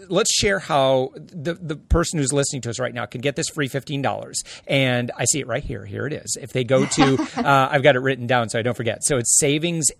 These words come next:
Speaker 1: angel dot com forward slash schoola. So it's S C H O O L A. And in fact, if you go to Savings Angel, you click on any blog post, uh, and on the right-hand side, scroll down of, like, my all-time favoritist,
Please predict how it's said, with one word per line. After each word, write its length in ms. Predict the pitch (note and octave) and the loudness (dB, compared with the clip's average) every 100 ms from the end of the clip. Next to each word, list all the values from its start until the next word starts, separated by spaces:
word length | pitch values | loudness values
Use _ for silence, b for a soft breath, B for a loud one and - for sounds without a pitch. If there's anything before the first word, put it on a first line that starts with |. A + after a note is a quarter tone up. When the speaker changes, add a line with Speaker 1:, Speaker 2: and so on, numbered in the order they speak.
| D#3+ | -6
Speaker 1:
angel 340 | D3 C#3+ D3 | -4 -2 0
dot 220 | D#3 - | 0 0
com 360 | B2+ A2 G#2 B2+ B B - | -2 -4 -4 -12 B B -4
forward 280 | D3 D3+ F3 | 2 4 2
slash 560 | - C3 B2 B2+ - - _ | 0 2 2 0 -6 -12 _
schoola. 600 | - - - F3+ C#3 G#2 A#2 | -2 -2 2 2 2 -2 -4
So 180 | - D3+ | -4 -2
it's 180 | B2+ - - | -2 -4 -6
S 180 | E3+ E3+ | 0 4
C 400 | - D3 D3 - | 4 4 -2 -2
H 320 | C3 B2+ - _ | 0 0 -4 _
O 240 | D#3 C#3 C#3 D3 | 0 0 0 0
O 360 | B2+ A#2 A#2+ b b - | 2 2 -2 b b -4
L 240 | D3 B2+ - | 0 0 4
A. 280 | G3+ A#2+ - | 4 4 0
And 200 | D3+ D3+ | 0 0
in 160 | E3 C3 | -2 -2
fact, 580 | G3+ C#3 C3 - - - | 2 2 0 -10 -16 -2
if 180 | D#3+ E3 | -2 0
you 100 | D3+ | -2
go 240 | D#3 E3 | 4 4
to 100 | G3+ | 6
Savings 480 | - D3+ B2+ B2+ A#2+ | 4 2 2 -2 -4
Angel, 240 | B2+ A2+ | -6 -4
you 100 | C3+ | -6
click 240 | B2 E3 D#3+ | -4 -6 -2
on 140 | C#3+ | -4
any 240 | C3 D#3 D#3+ | -2 -4 -4
blog 360 | D3+ C3+ B2+ | 2 2 2
post, 480 | B2+ B2+ A#2+ B2 - B B - | 0 0 2 0 -4 B B -4
uh, 200 | B2+ A#2+ - | -2 0 0
and 200 | D3 C#3 | -2 0
on 180 | D#3+ D#3 | 0 2
the 100 | D3+ | 2
right-hand 540 | C3+ D3 F3+ D3+ D#3 C3 | 4 4 2 -2 -2 0
side, 340 | D#3 C3+ B2 | 2 4 2
scroll 340 | - - D3+ D3+ | -2 -2 0 2
down 320 | C#3 C3+ C3 | 2 2 0
of, 80 | A#2 | -2
like, 260 | C3 A#2 - - | -2 -2 -8 -8
my 200 | B2+ C3 | -6 0
all-time 580 | D3+ D3+ - E3+ C#3+ C#3 B2 D3+ | 4 6 4 0 0 0 -4 0
favoritist, 520 | D3+ D3 C#3+ C#3+ | 2 2 0 0